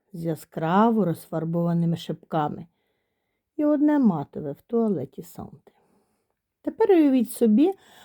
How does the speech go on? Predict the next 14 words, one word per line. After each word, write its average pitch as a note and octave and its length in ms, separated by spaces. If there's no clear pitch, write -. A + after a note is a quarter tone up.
масивні C#4 1040
вхідні F3+ 600
двері, E3+ 520
витисані E3+ 1000
з E3 100
міцної F3 800
кремезної E3 880
сосни, E3+ 640
з G3 60
блику-, F3+ 720
з F#3+ 120
блискучим F#3 1000
дверним F#3 520
молоточком F#3 880